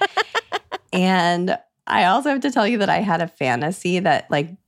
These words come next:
Speaker 2: at some point, probably toward the end of this conversation, you were gonna be like, "Okay, Ellie, now quit." And, like, just <laughs> sort
Speaker 1: Do you
Speaker 2: of,
Speaker 1: want
Speaker 2: like,
Speaker 1: me
Speaker 2: m-
Speaker 1: to?
Speaker 2: Well, I think I just want you to, like, tell me what to do. Yeah, like, I, I feel like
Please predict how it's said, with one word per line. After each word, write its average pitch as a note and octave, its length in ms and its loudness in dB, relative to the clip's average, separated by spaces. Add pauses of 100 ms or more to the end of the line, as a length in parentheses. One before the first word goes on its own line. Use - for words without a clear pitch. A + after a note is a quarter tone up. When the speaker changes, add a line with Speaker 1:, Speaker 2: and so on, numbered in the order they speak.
Speaker 2:
at - 220 0
some C#3 340 0
point, A#2+ 400 -2
probably C#3 480 0
toward C#3 260 -2
the - 120 0
end - 180 -2
of E3 80 -4
this D#3 120 -2
conversation, D#3 720 -2
you D#3 100 2
were D3 100 0
gonna D3+ 200 0
be D3 160 0
like, - 280 -4
"Okay, E3 360 0
Ellie, - 500 0
now D#3+ 360 -2
quit." - 240 -2 (280)
And, F#3 200 2
like, E3 360 0 (220)
just - 160 2
<laughs> - 480 -4
sort - 320 -2
Speaker 1:
Do C#4 60 0
you - 20 0
Speaker 2:
of, A#3 60 -2
Speaker 1:
want G#3+ 160 2
Speaker 2:
like, B3 140 0
Speaker 1:
me B3 60 0
Speaker 2:
m- D4 60 0
Speaker 1:
to? G4 200 0 (680)
Speaker 2:
Well, D#4+ 120 4
I G4 100 0
think G4 280 0
I A#4 140 2
just E4+ 180 0
want A3 280 0
you A#3 80 -2
to, A3+ 120 0
like, G3+ 260 -2
tell B3+ 220 0
me F3+ 140 -2
what F3+ 160 -4
to D4 80 -2
do. E3 500 -2
Yeah, A3+ 260 2
like, B3 240 0
I, E4 160 0 (320)
I A3+ 140 0
feel A3+ 220 2
like A3 380 2